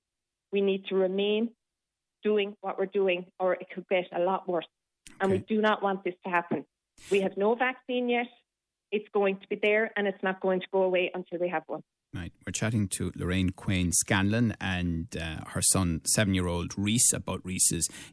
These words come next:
Speaker 2: YouTube videos. Tell me a little a bit about your work on the front line, Lorraine.
Speaker 1: Um, well, I'm a guard, and I'm based in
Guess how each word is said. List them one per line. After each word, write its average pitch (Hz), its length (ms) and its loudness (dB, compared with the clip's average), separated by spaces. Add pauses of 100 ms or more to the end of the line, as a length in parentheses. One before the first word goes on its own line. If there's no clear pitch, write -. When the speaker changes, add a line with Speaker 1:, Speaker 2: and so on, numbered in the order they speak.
Speaker 2:
YouTube 95 420 0
videos. 98 320 0
Tell 196 180 2
me 226 100 2
a 220 40 0
little 202 220 0 (180)
a 143 80 -6
bit 147 200 0
about 139 300 -2
your 127 300 0
work 120 240 -4
on 123 220 0
the 110 60 -6
front 107 320 -4
line, 92 400 -4
Lorraine. 90 300 -6 (640)
Speaker 1:
Um, 233 480 0
well, 233 280 -2 (360)
I'm 233 160 -8
a 233 40 -6
guard, 254 500 -4
and 226 320 -4
I'm 214 180 -2
based 220 220 -2 (100)
in 220 140 -6